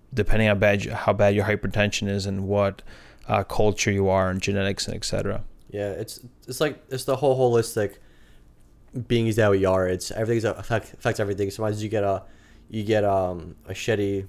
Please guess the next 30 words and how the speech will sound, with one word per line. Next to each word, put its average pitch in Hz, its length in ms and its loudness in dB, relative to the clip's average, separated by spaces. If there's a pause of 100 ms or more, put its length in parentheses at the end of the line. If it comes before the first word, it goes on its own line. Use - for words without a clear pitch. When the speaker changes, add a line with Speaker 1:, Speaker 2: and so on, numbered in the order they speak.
Speaker 2:
shuffle 113 340 2
of 98 60 -2
the 101 80 -2
cards, 104 460 0
and 92 300 -4 (220)
you 101 140 -4
have 98 100 -4 (160)
these 101 140 -8
predispositions 101 840 -4
that 92 120 -4
they 92 240 -2
maybe 92 240 -4
were 87 140 -4
born 101 300 0
with 98 200 -2
or 76 80 -6
you 90 60 -4
live 95 160 -2
with. 92 240 -2 (520)
But, 90 500 -2
um, 82 480 -8 (680)
regardless, 117 440 2
the 110 60 -2
world 101 140 0
is 95 80 -4
beautiful, 95 400 -4
and 90 200 -8 (1000)
stuff 107 200 -2
just 101 120 -4
happens. 92 480 -2